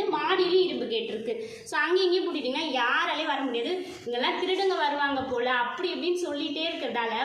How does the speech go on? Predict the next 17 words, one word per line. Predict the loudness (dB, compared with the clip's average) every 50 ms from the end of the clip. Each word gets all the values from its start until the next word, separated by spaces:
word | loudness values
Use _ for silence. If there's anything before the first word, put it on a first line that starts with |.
| 0
வாங்குறவங்களும் | 0 2 2 4 2 2 2 0 -2 -2 -2 -2 0 0
வாங்க | 0 0 0 0 -2
மாட்றாங்க | -2 -2 -2 -4 -4 -2 -2 -4 -4
ஃப்ரெண்ட்ஸ். | -4 -4 -6 -6 -6 -6 -4 -2
ஏன் | -2 0 0
அப்படி, | -2 -2 -4 -6 -6 -6 -6 -6
அப்படிலாம் | -8 -8 -10 -8 -6 -2 -2 -2 0 0
பண்றீங்கன்னு | -2 -2 -2 -2 -2 -2 -2 -2
தெரியல. | -2 -2 -4 -6 -10 -12 -12 -8
நான் | -4 -4 -2 -2
இதுக்கு | -2 -2 -2 -2 0 0
மேல | 0 0 0 0
எப்படி | 0 -2 -4 -4 -4 -4
இவ்வளோ | -4 -4 -4 0 0 0 0 0
சேஃப்டியா | -2 -2 -2 -2 -4 -4 -2 0 0
வந்து | 0 0 0 0 0
யாருமே | 0 0 0 0 0 0 0